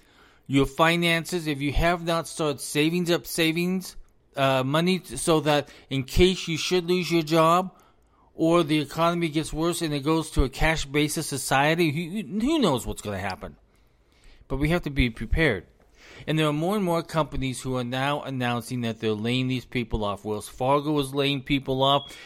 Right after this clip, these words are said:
Bank of America is laying people off. So we have some situations that, that are affecting the job market.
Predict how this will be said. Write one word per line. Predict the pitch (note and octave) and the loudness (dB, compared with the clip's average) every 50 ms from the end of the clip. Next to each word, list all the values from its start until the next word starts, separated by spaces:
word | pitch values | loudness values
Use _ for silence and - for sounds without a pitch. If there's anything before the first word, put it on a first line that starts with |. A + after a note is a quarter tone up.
| - - - | -20 -20 -18
Bank | - G2+ F#2+ B2 A#2+ A#2 G#2+ | -10 -2 2 2 2 2 0
of | A2+ A2 | -4 -4
America | G2+ G#2+ G#2 A#2 C#3 D#3 D#3+ E3 C#3 - | -4 -2 0 2 2 2 2 0 0 -2
is | E3 D#3 D3+ C3+ C3 | -2 -2 -4 -6 -4
laying | C#3+ D3 D3 C#3+ D3 C#3 | -2 -2 -2 -2 -4 -4
people | - - C#3+ C#3 C3 - C#3 C3+ | -4 -4 -4 -4 -4 -4 -2 0
off. | C3+ C#3 C#3 C3+ - - _ _ _ _ - - - - - - _ _ _ _ _ _ _ _ _ _ - | 2 2 2 0 -4 -14 _ _ _ _ -20 -20 -20 -20 -20 -20 _ _ _ _ _ _ _ _ _ _ -8
So | - - D3+ C#3+ D3+ - - | -2 2 2 2 2 0 -2
we | C#3+ D3 D3 D3 C3+ | -2 0 2 2 2
have | A#2+ C#3+ E3 E3 E3+ F3+ E3+ | 2 4 4 4 4 4 0
some | - - E3 D#3 D3+ | -2 -6 -6 -6 -6
situations | - - D3+ D3 - C#3 C3 C3 C3 B2+ B2 - - C3 A#2+ A#2+ A2+ - | -6 -8 -8 -6 -6 -4 -2 0 0 0 0 -2 -4 -4 -4 -4 -6 -8
that, | - G#2+ A2+ A#2+ A#2+ A#2 A#2+ A2+ - _ _ _ _ _ _ - _ _ _ _ _ _ _ _ _ _ _ _ _ _ | -10 -4 0 2 2 2 2 0 -2 _ _ _ _ _ _ -20 _ _ _ _ _ _ _ _ _ _ _ _ _ _
that | - A2+ A2+ A#2 B2 B2+ B2+ B2 B2 A#2+ G#2+ - - - | -20 -14 -8 -2 0 2 2 2 2 0 -2 -8 -16 -8
are | - B2 B2 B2 B2+ A#2 | -4 -2 -2 0 -2 -2
affecting | A#2+ A2+ - - - - - D#3+ E3 D#3 - D#3+ D3 C#3 C3+ C3 B2+ - _ _ - | -6 -8 -12 -14 -6 -2 -2 0 0 0 -2 -2 -2 -2 -4 -6 -10 -14 _ _ -8
the | - A#2+ | -6 -6
job | A2 G#2 B2 A#2+ A#2 A#2 G2 | -6 -2 -2 0 0 0 -2
market. | G2 G2 F2+ E2 D#2+ - - - | -4 -8 -10 -10 -12 -16 -20 -20